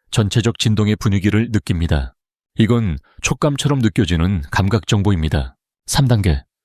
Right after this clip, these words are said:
심상, 이미지. 어떤 사람이나 상황을 떠올릴 때 이미지나 색,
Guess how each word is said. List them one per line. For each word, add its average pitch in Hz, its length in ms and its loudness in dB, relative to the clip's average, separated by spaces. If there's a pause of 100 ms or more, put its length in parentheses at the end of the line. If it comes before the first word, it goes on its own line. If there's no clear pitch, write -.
(220)
심상, 110 540 2
이미지. 98 460 2 (300)
어떤 110 320 0
사람이나 107 480 0
상황을 110 520 2
떠올릴 98 340 2
때 71 320 -2 (560)
이미지나 110 440 2
색, 90 260 -2